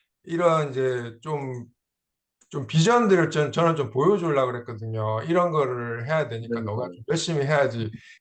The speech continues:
Speaker 1: 이런 데 가서 좀 공부하고 연봉도 한 이, 삼억씩 받고 일을 할 수 있지 않겠냐." 그런 얘기를 좀 해줄 거고. 그리고 이제 이게 그 고등학교 가서 이제 막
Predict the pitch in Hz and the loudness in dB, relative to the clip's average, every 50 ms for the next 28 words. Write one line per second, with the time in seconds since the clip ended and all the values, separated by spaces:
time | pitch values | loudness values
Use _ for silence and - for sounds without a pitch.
0 | _ - 156 170 170 151 143 127 107 120 127 127 127 131 120 117 113 117 120 117 | _ -2 2 2 4 4 2 2 2 2 0 0 0 0 0 2 0 0 -2 -2
1 | 110 107 101 - - 127 117 107 113 123 123 123 139 143 147 147 143 135 123 113 | -2 -2 -4 -4 -6 -6 -6 -6 -6 -4 0 2 4 4 4 4 2 0 -2 -2
2 | 113 117 117 113 107 101 95 - _ _ _ _ _ _ _ - 127 131 135 143 | -2 -2 -2 -2 -2 -4 -6 -10 _ _ _ _ _ _ _ -2 -2 0 2 4
3 | 170 170 160 147 135 127 120 113 110 110 147 160 160 151 139 - - 120 110 - | 4 4 4 4 2 2 0 -2 -2 0 2 2 2 2 0 -2 -4 -8 -8 -6
4 | 131 135 - - 127 117 110 107 117 123 127 147 151 151 151 127 113 113 - 123 | -6 -6 -4 -4 -4 -4 -2 -2 -2 -4 -4 -4 -4 -6 -8 -10 -10 -6 -4 -4
5 | 101 98 101 - 143 143 135 117 95 95 107 110 110 107 101 92 92 - 135 143 | -4 -6 -6 -8 -6 -4 -2 -2 -2 0 0 0 0 -2 -4 -6 -4 0 2 4
6 | 151 151 147 143 143 135 131 127 123 120 123 135 135 143 139 123 113 113 113 107 | 4 4 2 0 -4 -6 -8 -8 -6 -4 -4 -4 -2 -2 -4 -4 -4 -4 -4 -4
7 | 104 110 110 117 120 - - 117 104 113 127 123 113 101 95 - - - - - | -4 -4 -4 -6 -8 -6 -6 -4 -2 0 0 0 0 -2 -4 -8 -14 -20 -20 -20
8 | - - _ _ - 165 165 156 143 143 139 131 139 147 139 131 117 117 - _ | -20 -20 _ _ 0 0 2 2 2 2 0 2 2 2 2 2 0 -2 -8 _
9 | _ _ _ _ _ _ _ _ _ _ _ _ _ _ _ _ - 127 123 123 | _ _ _ _ _ _ _ _ _ _ _ _ _ _ _ _ -6 -4 -4 -4
10 | 110 - 151 151 160 220 226 220 208 - - 180 160 - 160 165 165 170 175 170 | -2 0 4 6 6 8 8 6 6 4 2 0 2 4 4 4 4 4 4 6
11 | 165 165 160 160 160 160 156 135 120 131 127 127 123 127 123 117 - | 6 6 4 4 4 2 2 0 0 0 -2 0 -2 -4 -6 -6 -8